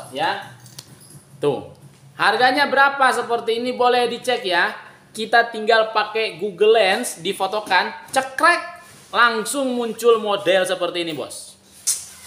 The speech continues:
Uh, cakep banget ini ya. <clears throat> Nah, kita lihat dalamnya, Bos. Nih,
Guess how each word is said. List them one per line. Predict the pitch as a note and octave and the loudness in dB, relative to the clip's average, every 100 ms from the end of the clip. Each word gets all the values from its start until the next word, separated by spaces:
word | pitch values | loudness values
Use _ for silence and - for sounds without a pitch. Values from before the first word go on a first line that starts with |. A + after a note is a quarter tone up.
| - - - C6+ C6+ A#5 - - - - - G#2 | -18 -16 -10 -10 -10 -14 -14 -16 -12 -14 -12 -10
Uh, | C3 F#3 G3 | -2 0 0
cakep | D3 C#3 C#3+ | -2 -2 -2
banget | D#3+ E3+ D#3+ | -2 -2 -4
ini | D3 C3+ | -6 -4
ya. | D#3+ G3 | -4 -6
<clears throat> | - - - - - - D#3+ A2 - - _ _ - - - - - - - | -10 -18 -18 -14 -10 -8 -10 -12 -18 -20 _ _ -20 -20 -20 -20 -20 -20 -8
Nah, | D3 F3+ G3+ D#3 - - - - - - - - - D#3 | 0 2 2 0 -2 -10 -18 -20 -20 -20 -20 -20 -16 -8
kita | E3+ G3 | 0 2
lihat | G#3+ A#3 F#3+ | 2 2 2
dalamnya, | G#3 G#3 A3 G#3+ | 2 0 -2 -2
Bos. | A#3 A3+ E3 - - D#3 | 0 0 0 -6 -12 -8
Nih, | G3 G#3 D#3+ | -4 -4 -4